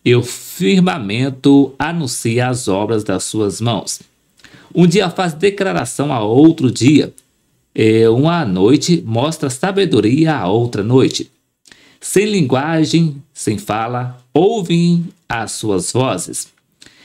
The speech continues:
Em toda a extensão da terra, e as suas palavras até o fim do mundo.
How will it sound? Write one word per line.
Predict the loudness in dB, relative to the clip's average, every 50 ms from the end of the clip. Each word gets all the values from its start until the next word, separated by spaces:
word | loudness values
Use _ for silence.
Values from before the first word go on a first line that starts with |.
| -20 -10 _
Em | -2 0 0
toda | 0 0 -2 -2 0 0 -2 -2
a | -2
extensão | -2 -4 -2 -2 -2 -2 0 -2 -2 -2 -2
da | -2 -4
terra, | -4 _ 0 0 2 2 0 0 -2 -6 -14 _ _ _ _ _ _ _ _
e | 0 2 2 2
as | 2 0 -2 -6 -8
suas | -10 -12 -2 0 2 4 4 2 2 -2 -6 -6
palavras | -6 -6 -6 -4 -6 -6 -4 -4 -4 -4 -4 -6 -6 -10 _ _ _
até | -8 -8 -8 -8 _ -2 0 2
o | 2 0
fim | 0 0 0 0 0 2
do | 2 2 2
mundo. | 4 4 4 4 4 2 -2 -6 -10